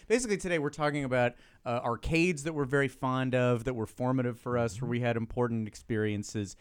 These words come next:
And, and this was sort of inspired by, by Patrick's childhood arcade, which you sent me some stuff about. And I,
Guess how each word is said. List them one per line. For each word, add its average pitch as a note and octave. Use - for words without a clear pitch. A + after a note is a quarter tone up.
And, C3
and D3+
this E3+
was D3+
sort A#3+
of A3+
inspired D3+
by, A#2
by A#2
Patrick's C#3
childhood B2+
arcade, G#2+
which -
you F3+
sent G#3+
me C4
some G#3+
stuff F3
about. A2
And D3+
I, D#3